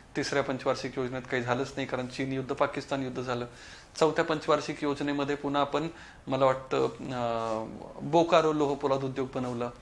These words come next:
पुन्हा सहाव्या पंचवार्षिक योजनेमध्ये आपण सालेम, विशाखापट्टणम हे लोह पोलाद उद्योग बनवले. आणि म्हणून फक्त पंचवार्षिक योजनांमधले महत्त्वाचे प्रकल्पच लक्षात राहू द्या बस.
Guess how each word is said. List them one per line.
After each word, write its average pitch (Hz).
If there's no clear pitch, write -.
पुन्हा 131
सहाव्या 147
पंचवार्षिक 151
योजनेमध्ये 143
आपण 139
सालेम, 135
विशाखापट्टणम 131
हे 139
लोह 139
पोलाद 127
उद्योग 123
बनवले. 120
आणि 160
म्हणून 185
फक्त 202
पंचवार्षिक 185
योजनांमधले 170
महत्त्वाचे 160
प्रकल्पच 202
लक्षात 147
राहू 127
द्या 123
बस. 120